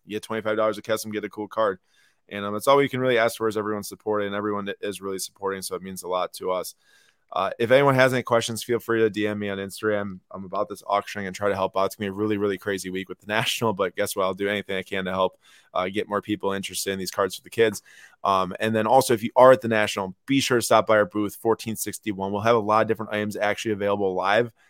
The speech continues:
at the National, and also we'll have plenty of promotion and discussion around Camp Kesem at our booth itself,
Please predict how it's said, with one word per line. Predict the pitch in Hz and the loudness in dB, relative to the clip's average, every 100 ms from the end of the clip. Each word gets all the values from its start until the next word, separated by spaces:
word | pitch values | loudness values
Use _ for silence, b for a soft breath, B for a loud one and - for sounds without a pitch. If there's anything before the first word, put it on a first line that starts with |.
| _ | _
at | 127 131 | 0 0
the | 139 | 2
National, | 135 139 - 139 | 2 2 0 0
and | 117 101 | 0 0
also | 117 - | -2 -2
we'll | 110 104 | -2 0
have | 104 95 _ _ _ _ | -2 -2 _ _ _ _
plenty | - 151 | 0 2
of | 135 | 2
promotion | 123 117 110 113 | 0 -2 -2 -4
and | 110 | -4
discussion | 107 113 104 - | 0 0 0 -2
around | 104 101 98 | -4 -4 -6
Camp | 104 92 | -10 -8
Kesem | 104 90 98 | -10 -8 -6
at | |
our | 95 90 | -6 -4
booth | 98 87 | -8 -8
itself, | - 123 120 | 2 6 6